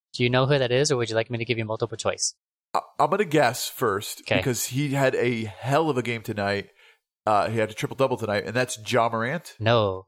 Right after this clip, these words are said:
Speaker 1: good guess, though.
Speaker 2: Okay.
Speaker 1: I like
Speaker 2: Okay,
Speaker 1: that guess.
Speaker 2: let's, let's do, uh, let's do multiple choice then.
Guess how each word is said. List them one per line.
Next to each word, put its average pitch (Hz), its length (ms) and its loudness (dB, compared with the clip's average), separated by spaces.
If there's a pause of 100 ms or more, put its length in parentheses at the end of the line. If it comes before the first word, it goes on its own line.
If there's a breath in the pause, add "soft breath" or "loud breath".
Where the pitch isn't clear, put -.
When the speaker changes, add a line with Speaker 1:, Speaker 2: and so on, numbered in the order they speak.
Speaker 1:
good 127 220 0
guess, 110 240 2
though. 92 280 0
Speaker 2:
Okay. 135 340 0 (140)
Speaker 1:
I 113 120 4
like 107 160 2
Speaker 2:
Okay, - 100 0
Speaker 1:
that 104 80 2
guess. - 80 2
Speaker 2:
let's, - 240 0
let's 139 220 0
do, 156 280 2
uh, 143 140 4
let's 143 220 0
do 165 80 -6
multiple 139 280 -2
choice 101 300 -6
then. 98 140 -12